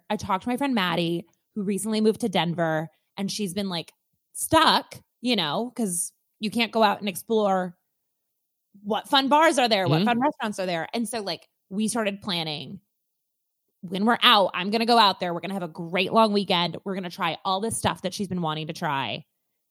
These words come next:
Speaker 1: And that feels so much more fun than making resolutions. <laughs> Um, Josh, are you, uh, are you setting resolutions this year?
Speaker 2: The plan is yes. I haven't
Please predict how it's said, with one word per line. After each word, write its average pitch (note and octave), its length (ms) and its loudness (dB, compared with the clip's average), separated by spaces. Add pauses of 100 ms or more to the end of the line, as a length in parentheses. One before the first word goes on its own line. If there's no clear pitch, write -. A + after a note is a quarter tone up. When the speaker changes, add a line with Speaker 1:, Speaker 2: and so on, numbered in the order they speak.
(240)
Speaker 1:
And D#4+ 140 -2
that E4+ 180 -6
feels E4 280 -2
so D#4+ 540 2
much D4 300 -6
more C4 260 -4
fun A#3+ 480 0
than G#3+ 140 0
making A3 320 0
resolutions. G#3+ 1000 2
<laughs> - 40 -20 (480)
Um, C4 320 4
Josh, C4+ 260 2 (100)
are A#3+ 80 4
you, B3+ 580 -2 (160)
uh, A3 220 6
are A3 80 8
you A#3 220 8
setting G3+ 340 4
resolutions F3+ 500 0
this F#3+ 160 -8
year? - 160 -8 (1040)
Speaker 2:
The F3 140 2
plan B3+ 360 4
is G#3 180 2
yes. C3 440 4
I B2+ 80 -2
haven't D#3 340 2